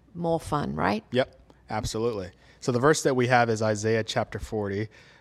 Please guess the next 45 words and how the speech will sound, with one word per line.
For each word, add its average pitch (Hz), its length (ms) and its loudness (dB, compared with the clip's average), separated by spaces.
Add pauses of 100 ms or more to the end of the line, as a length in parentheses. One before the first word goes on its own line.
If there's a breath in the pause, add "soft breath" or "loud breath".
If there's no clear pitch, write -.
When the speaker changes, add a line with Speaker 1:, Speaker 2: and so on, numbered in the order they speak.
Speaker 2:
uh, 104 160 2
verses 104 540 0
twenty-nine 110 520 0
through 101 140 -6
thirty-one, 98 480 -2
and 95 100 -6
it 92 80 -8
says, 90 240 -8
"He 147 220 -6
gives 135 240 0
strength 101 380 -6
to - 100 -10
the 98 100 -6
weary 90 400 -10 (340 loud breath)
and 113 120 0
increases 139 420 0
the 131 80 -4
power 101 520 -2 (140)
of 98 120 -10
the 101 80 -6
weak. 95 340 -10 (460 soft breath)
Even 135 280 2
youths 123 360 -2
grow 120 420 0 (100)
tired 104 460 -4
and 120 220 0
weary, 95 400 -6
and 110 120 -4
young 127 240 2
men 104 200 -2
stumble 107 400 -4
and 98 120 -8
fall. 104 360 -4 (300 loud breath)
But 104 120 -6
those 139 280 4
who 131 100 0
hope 120 260 -2
in 120 80 0
the 113 80 0
Lord, 98 320 -4 (320 soft breath)
they 117 160 0
will 113 240 0
renew 107 280 -2
their 95 120 -8
strength. - 480 -12